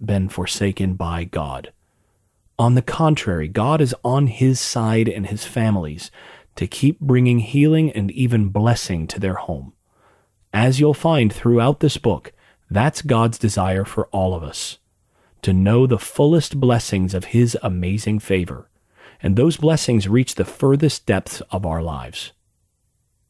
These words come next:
Deep down, many of us suspect there's a catch to God's promise of favor. For those who know the Bible well, it's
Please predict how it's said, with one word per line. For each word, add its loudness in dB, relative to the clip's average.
Deep 2
down, 2
many 6
of 2
us -2
suspect -4
there's 2
a 0
catch -6
to -2
God's 0
promise -2
of -6
favor. -2
For 2
those 4
who 4
know 6
the 4
Bible 4
well, 2
it's -6